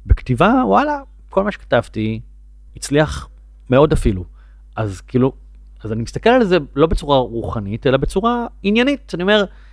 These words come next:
יש כאן שני נהרות שזורמים. יש את הנהר הזה של המשחק,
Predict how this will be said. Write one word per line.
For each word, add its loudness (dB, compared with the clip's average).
יש 2
כאן 0
שני 2
נהרות -2
שזורמים. -2
יש -6
את -12
הנהר 4
הזה 4
של 0
המשחק, -6